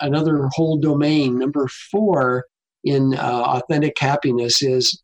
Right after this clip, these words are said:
is that idea of knowing and using our strengths. Knowing and using our strengths.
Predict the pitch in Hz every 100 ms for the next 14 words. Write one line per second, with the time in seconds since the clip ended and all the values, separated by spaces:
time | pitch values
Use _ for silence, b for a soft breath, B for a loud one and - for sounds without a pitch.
0 | - 131 123 139 143 135 135 139 135 135
1 | 151 175 190 202 170 139 147 165 165 156
2 | 151 - 143 135 120 - - - - _
3 | _ - 160 165 170 175 180 180 - 131
4 | 127 147 160 135 127 127 135 131 123 -
5 | 139 127 117 -